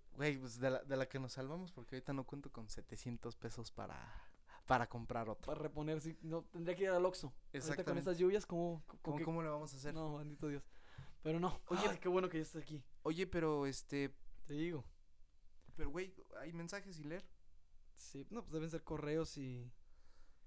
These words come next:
Speaker 1: ¿Ya le prendiste el wifi?
Speaker 2: A ver, a ver, a ver, déjame lo conecto. No, pero eso lo platicamos aquí en, al aire, ¿o?
Speaker 1: Pues sí, o sea, digo, estamos hablando de que,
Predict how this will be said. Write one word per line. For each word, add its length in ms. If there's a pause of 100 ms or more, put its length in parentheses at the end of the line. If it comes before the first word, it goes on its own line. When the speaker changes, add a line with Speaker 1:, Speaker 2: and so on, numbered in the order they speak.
(120)
Speaker 1:
¿Ya 100
le 80
prendiste 320
el 60
wifi? 240
Speaker 2:
A 340
ver, 200
a 60
ver, 160
a 80
ver, 260
déjame 280
lo 140
conecto. 520 (720)
No, 160 (160)
pero 140
eso 220
lo 360
platicamos 520
aquí 200
en, 120
al 220
aire, 220 (100)
¿o? 100 (500)
Speaker 1:
Pues 500 (240)
sí, 400
o 80
sea, 260 (180)
digo, 460 (500)
estamos 320
hablando 260
de 80
que, 260